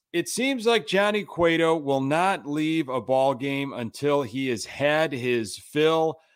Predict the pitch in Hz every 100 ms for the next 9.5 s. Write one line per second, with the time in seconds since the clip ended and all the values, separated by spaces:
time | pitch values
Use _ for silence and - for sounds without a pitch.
0 | _ - 107 110 110 131 127 117 113 127
1 | 143 131 123 117 104 120 113 98 95 139
2 | 170 185 147 107 123 120 101 110 101 117
3 | 117 120 120 113 107 - 98 92 107 123
4 | 147 - 110 101 98 107 107 110 - 113
5 | 104 - - 117 117 107 _ _ _ 120
6 | 117 - 170 190 180 - 113 - 143 151
7 | 165 - 131 104 98 - 139 151 156 -
8 | 113 - 135 147 170 147 107 101 139 -
9 | 123 127 131 - 101